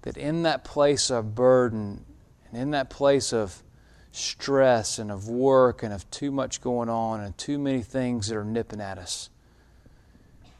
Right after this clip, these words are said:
we turn to you, whose presence dwells in us, and we find rest. Father, I pray that you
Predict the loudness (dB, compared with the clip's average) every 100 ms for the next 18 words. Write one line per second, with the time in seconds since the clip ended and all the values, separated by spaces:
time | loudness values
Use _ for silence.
0 | -20 _ _ _ _ _ _ _ _ _
1 | _ _ _ _ _ _ _ -20 _ _
2 | _ _ -8 -4 -4 -4 -4 -4 -6 -6
3 | -4 -4 -6 -10 -16 _ _ _ _ _
4 | _ -20 _ -20 -8 -6 -6 -12 -6 -4
5 | -4 -6 -10 -12 -10 -6 -6 -4 -4 -4
6 | -6 -10 -10 -12 -12 -14 -16 -16 -20 _
7 | _ _ _ _ _ -18 -14 -12 -12 -8
8 | -8 -8 -10 -10 -12 -14 -18 _ _ _
9 | -20 -2 2 4 2 0 0 2 2 0
10 | -2 -2 -2